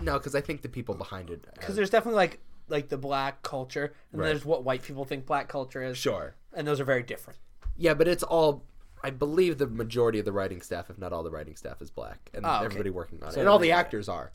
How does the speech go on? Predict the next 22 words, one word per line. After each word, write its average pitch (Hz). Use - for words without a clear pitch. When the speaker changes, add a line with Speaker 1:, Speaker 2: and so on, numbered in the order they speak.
Speaker 2:
Right. 160
Speaker 1:
There's 160
no, 175
I 143
don't 131
think 131
there's 107
any 95
white 90
people 87
on 82
the 78
show. 62
It's 143
Speaker 2:
Okay. 131
Speaker 1:
only, 113
it's 117
only 104
black 82
people. -
Speaker 2:
So. 95
Speaker 1:
Uh, 95